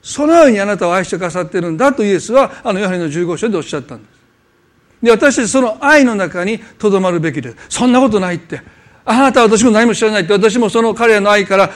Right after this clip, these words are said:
離れようとしましたけれども、彼らは私を離さなかったですよ。「いや、あなたはできる、大丈夫だ」って。今日神様皆さんにもおっしゃってますよ。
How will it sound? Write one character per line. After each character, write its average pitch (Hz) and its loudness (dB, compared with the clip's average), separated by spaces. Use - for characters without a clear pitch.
離 214 0
れ 208 6
よ 190 4
う - -2
と 165 -6
し 170 -8
ま 190 -2
し - -12
た 175 -2
け 151 -4
れ 151 -4
ど 156 -6
も、 262 0
彼 202 0
ら 180 2
は 156 0
私 160 -8
を 151 -4
離 170 -6
さ 175 -6
な 156 -4
か 143 -8
っ - -14
た 131 -14
で 117 -20
す - -20
よ。 - -20
「い 180 -8
や、 156 -2
あ 160 -8
な 151 -8
た 139 -10
は 127 -8
で 135 -10
き 139 -12
る、 123 -10
大 143 -8
丈 131 -10
夫 131 -16
だ」 123 -20
っ 110 -20
て。 - -20
今 190 -2
日 - -10
神 180 -2
様 147 -6
皆 160 -6
さ 156 -12
ん 151 -6
に 175 -6
も 165 -8
お - -10
っ 135 -12
し - -12
ゃ - -12
っ 117 -12
て - -20
ま 113 -20
す - -20
よ。 - -20